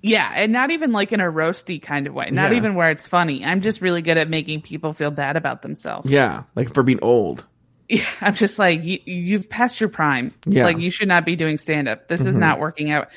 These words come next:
Speaker 1: And it's just me in the mirror. So,
Speaker 2: Yeah.
Speaker 1: you know, I don't know.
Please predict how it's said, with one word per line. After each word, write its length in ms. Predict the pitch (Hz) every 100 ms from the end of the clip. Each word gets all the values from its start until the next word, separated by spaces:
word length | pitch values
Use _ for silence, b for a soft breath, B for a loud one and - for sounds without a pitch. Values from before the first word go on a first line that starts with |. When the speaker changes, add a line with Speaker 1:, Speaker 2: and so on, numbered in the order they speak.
| B B
Speaker 1:
And 140 | 214
it's 120 | 226 233
just 180 | 285 226
me 180 | 220
in 80 | 190
the 40 | 160
mirror. 440 | 160 165 117 - -
So, 260 | - -
Speaker 2:
Yeah. 300 | 175 147 143 143 -
Speaker 1:
you 100 | 160
know, 140 | - -
I 140 | - 151
don't 160 | 143
know. 80 | -